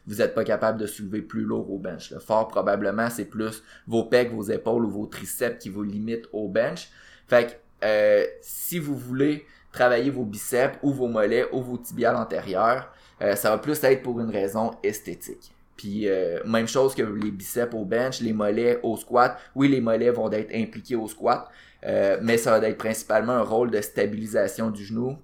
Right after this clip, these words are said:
Puis, ça, encore une fois, ça va pas être un facteur limitant, euh, pour votre squat. Puis même qu'ils sont quand même impliqués, fait que le, le fait de faire du squat va pas nécessairement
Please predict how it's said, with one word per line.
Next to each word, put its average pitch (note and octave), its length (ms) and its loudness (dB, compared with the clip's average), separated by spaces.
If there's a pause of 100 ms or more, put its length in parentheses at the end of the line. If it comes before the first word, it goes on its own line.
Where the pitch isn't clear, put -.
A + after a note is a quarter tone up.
(100)
Puis, B2+ 100 -6
ça, G2+ 260 0
encore A#2 280 -2
une A2 80 -4
fois, A#2+ 160 -4
ça A2+ 120 0
va G#2 80 0
pas G#2+ 200 -2
être A2+ 180 -2
un G#2+ 100 -4
facteur G#2+ 520 -2
limitant, G#2 560 -6 (400)
euh, F#2+ 220 0
pour F#2+ 240 -6
votre F#2+ 180 -4
squat. - 340 -2 (160)
Puis A#2+ 120 0
même B2+ 500 0 (260)
qu'ils A2 720 2
sont A#2 180 0
quand A2 160 0
même C3+ 200 0 (100)
impliqués, B2 480 -4
fait - 360 -4 (320)
que - 80 -18
le, A2 260 -6
le B2 200 4
fait D#3+ 180 8
de D3+ 100 6
faire B2+ 220 4
du A2+ 60 -4
squat D#3 260 0
va C3 100 0
pas D3 140 -2
nécessairement B2+ 680 -2